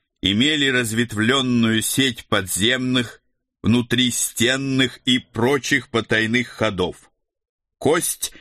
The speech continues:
в этом смысле не был исключением. Планы, чертежи достались мне в наследство от предшественника. Пользовался я ими крайне редко. Просто не было нужды.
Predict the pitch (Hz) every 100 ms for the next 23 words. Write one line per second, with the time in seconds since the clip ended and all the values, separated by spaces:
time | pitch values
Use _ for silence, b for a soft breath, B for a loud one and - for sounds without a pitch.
0 | B B 123 123 123 123 - 139 131 -
1 | 123 120 - _ _ - 143 147 107 90
2 | 87 - 87 85 - 73 67 58 60 58
3 | _ _ _ _ _ _ - 90 117 123
4 | 117 117 113 107 - 107 92 143 127 117
5 | - 120 123 117 - 104 110 104 98 -
6 | 110 123 - - 110 - 104 - 113 117
7 | - 107 90 - 67 58 50 - 71 -
8 | _ _ _ _ _ _ - 120 117 123
9 | 120 120 - 117 113 117 - 117 110 104
10 | - 107 107 107 104 104 104 95 87 -
11 | - - _ _ _ _ _ _ 220 220
12 | - 160 156 165 135 123 120 117 117 95
13 | 98 87